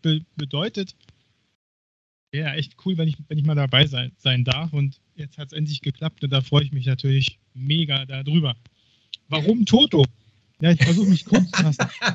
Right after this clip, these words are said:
Speaker 1: Ähm,
Speaker 2: Ja, warum
Speaker 1: ist
Speaker 2: Toto?
Speaker 1: Ja.
Speaker 2: Das hat eine Hintergrundgeschichte, sorry, aber es
Speaker 1: Ja,
Speaker 2: hat
Speaker 1: das
Speaker 2: tatsächlich
Speaker 1: stimmt. Das, das hat eine Hintergrundgeschichte. Also Toto ist ja meine große musikalische Liebe, ja. Also das ist so,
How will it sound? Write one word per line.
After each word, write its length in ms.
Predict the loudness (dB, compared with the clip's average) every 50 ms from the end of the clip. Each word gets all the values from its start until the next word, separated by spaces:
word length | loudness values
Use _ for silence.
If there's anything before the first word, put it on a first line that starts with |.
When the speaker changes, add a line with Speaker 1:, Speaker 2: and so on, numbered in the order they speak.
| -6 -6 -6 -6 -2
Speaker 1:
Ähm, 320 | -2 0 0 2 0 0 -4 -6 -10 -12 -14 -14 _ _ -12 -12 -12 _ _ -16 -16 -14 _ -12 -12 -12 -12 -14 _ _
Speaker 2:
Ja, 200 | -6 -6 -4 -2
warum 260 | -4 -4 -2 -2 -2
Speaker 1:
ist 120 | -2 -2 -2
Speaker 2:
Toto? 360 | -2 -4 -4 -6 -6 -8 -6 -4 -4 -4 -6 -8 -8 2
Speaker 1:
Ja. 400 | 2 2 2 2 -2 -10 -12 -4
Speaker 2:
Das 160 | 0 0 2 2
hat 120 | 0 0
eine 100 | 2 2
Hintergrundgeschichte, 1040 | 4 4 4 2 -2 -4 -2 -2 -2 -2 -2 -4 -6 -2 0 -2 -2 -2 -2 -6 -6
sorry, 440 | -6 -4 -4 -4 -2 -2 -2 -2 -2 -4
aber 380 | -4 -2 -2 -2 -2 -4 -6 -10 -10
es 120 | -6 -2
Speaker 1:
Ja, 80 | -2 0
Speaker 2:
hat 80 | 0
Speaker 1:
das 180 | 0 0 -2 -2
Speaker 2:
tatsächlich 280 | -2 -4 -4 -4 -4 -2
Speaker 1:
stimmt. 40 | 0
Das, 300 | 2 2 2 2 -2 -4 -6 -10 -10 -8 -6 -6 -4
das 160 | -2 0 0
hat 140 | 0 -2 -2
eine 120 | -2 2 2
Hintergrundgeschichte. 840 | 2 2 2 -2 -4 -4 -6 -6 -6 -10 -10 -8 -8 -8 -8 -4 -2
Also 180 | 0 4 4 2 2 2 -6 _
Toto 380 | -2 -2 -2 0 0 0 0 2
ist 160 | 2 0 2
ja 100 | 0 -2
meine 360 | 0 2 2 4 4 6 4 4
große 460 | 4 4 2 2 2 0 -4 -4 -4 0
musikalische 800 | 2 4 4 4 4 2 2 0 -2 -2 -2 -4 -2 0 2 2
Liebe, 500 | 4 6 8 8 8 6 4 0 -4 -4
ja. 200 | -4 -2 -2 -2
Also 220 | -2 0 2 4
das 100 | 4 4 2
ist 60 | -2
so, 220 | -4 -6 -4 -6